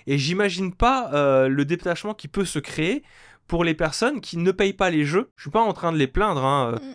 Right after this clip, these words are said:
Speaker 1: les personnes qui ne payent pas les jeux et qui peuvent avoir des takes sur, euh, euh, je, tu vois, je comprends que ça puisse être mal pris,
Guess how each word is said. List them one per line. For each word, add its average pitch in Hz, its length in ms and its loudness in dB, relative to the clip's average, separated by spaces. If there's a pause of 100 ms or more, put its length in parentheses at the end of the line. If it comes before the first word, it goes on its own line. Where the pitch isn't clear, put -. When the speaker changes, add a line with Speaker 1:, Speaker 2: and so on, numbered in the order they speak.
Speaker 1:
les 143 80 0
personnes 180 280 2
qui 156 120 -6
ne 185 100 2
payent 202 180 2
pas 196 120 0
les 165 160 2
jeux 202 180 0
et 240 40 -6
qui 156 100 -12
peuvent 185 200 2
avoir 196 200 0
des 156 120 -4
takes 247 320 0
sur, 196 420 0
euh, 139 120 2 (460)
euh, 123 220 -4
je, 147 140 -2
tu 165 180 -6
vois, 233 140 6
je 190 100 -4
comprends 262 420 0
que - 80 -12
ça 247 80 0
puisse - 320 -8
être 170 200 -4
mal 165 220 0
pris, 202 340 -4